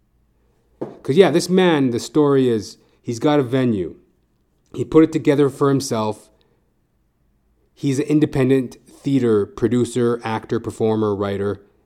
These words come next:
X, Y, and Z. So why does somebody start a theater company? To help other artists or to help themselves? Well, obviously it's to help themselves.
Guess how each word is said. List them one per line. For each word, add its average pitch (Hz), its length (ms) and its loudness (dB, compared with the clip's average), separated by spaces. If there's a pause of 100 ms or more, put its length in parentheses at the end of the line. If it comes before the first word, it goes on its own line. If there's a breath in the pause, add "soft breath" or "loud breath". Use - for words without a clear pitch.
X, - 240 -12
Y, 107 200 -4
and 95 140 -2
Z. 82 280 -10 (1000)
So - 140 2
why 226 180 8
does 196 140 4
somebody 180 260 6
start 165 240 0
a 135 60 0
theater 147 280 0
company? 82 500 -10 (2000)
To 135 80 -2
help 135 240 2
other 160 260 2
artists 208 680 0 (560)
or 143 120 0
to 135 60 0
help 147 240 0
themselves? - 680 -6 (1300)
Well, 104 280 -4
obviously 107 480 -6
it's 120 120 -10
to 131 80 -4
help 127 220 -4
themselves. 160 600 0